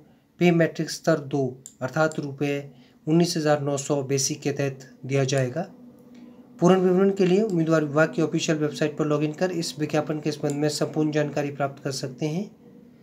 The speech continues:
नीचे डिस्क्रिप्शन बॉक्स में इस विज्ञापन की पीडीएफ़ फाइल का लिंक दे दिया गया है। विभाग का नाम है इंडियन बैंक।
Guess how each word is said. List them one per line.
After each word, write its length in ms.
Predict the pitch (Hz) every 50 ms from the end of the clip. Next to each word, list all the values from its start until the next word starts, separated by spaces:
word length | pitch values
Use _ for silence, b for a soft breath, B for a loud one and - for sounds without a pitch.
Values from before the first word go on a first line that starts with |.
| B B B B B B -
नीचे 260 | 151 151 - - 190 190 196 190 190 - -
डिस्क्रिप्शन 480 | 135 147 147 - - 165 - - 180 175
बॉक्स 260 | 156 147 - - -
में 100 | 123 110 - - - - -
इस 220 | 160 165 - -
विज्ञापन 420 | 156 156 151 165 156 156 - 165
की 180 | 165 - 175 170
पीडीएफ़ 340 | 165 170 151 135 143 160 160
फाइल 240 | - - 147 139 139
का 120 | 139 156
लिंक 200 | 151 180 208 208 - - _ _ _ _ _ -
दे 140 | 127 143 139
दिया 200 | 131 127 123 113 110
गया 200 | 110 113 104 98
है। 120 | 90 - _ _ - _ _ _ _ _ _ _ _ _ _ _ _ _ _ _ _ _ _ _ _ _ _ _ _ _ _ _ _ _ _ _ _ _ _ _ _ _ _ _ _ _ _ _ _ _ _ _ _ _ _ _ _ _ _ _ _ _ _ _ _ _ _ _ _ _ -
विभाग 300 | 135 139 139 143 156 165
का 140 | 160 - 180
नाम 220 | 180 180 180 180
है 140 | 185 202 214
इंडियन 400 | 185 165 151 156 160 165 160 170 156
बैंक। 360 | 151 139 135 - - -